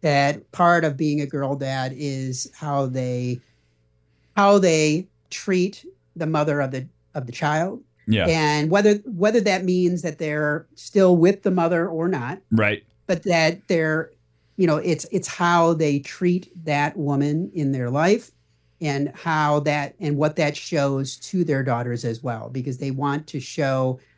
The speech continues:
Speaker 1: their daughters that they are, they should get respect in
Speaker 2: Mm-hmm.
Speaker 1: relationships that they are having. And whether, I mean, no matter what the situation is for themselves, that they should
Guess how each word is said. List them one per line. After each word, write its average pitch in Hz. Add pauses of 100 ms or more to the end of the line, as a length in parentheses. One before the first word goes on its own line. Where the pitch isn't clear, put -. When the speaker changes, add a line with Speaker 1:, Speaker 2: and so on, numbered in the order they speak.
(140)
Speaker 1:
their 139
daughters 135
that 127 (1120)
they 151
are, 135
they 151
should 175 (580)
get 185
respect 165 (200)
in 113
Speaker 2:
Mm-hmm. 104
Speaker 1:
relationships 156
that 143
they 135
are 135
having. 147 (500)
And 151
whether, 196
I 208
mean, 175
no 190
matter 196
what 190 (120)
the 196
situation 175
is 143 (120)
for 151
themselves, 131 (380)
that 151
they 160
should 143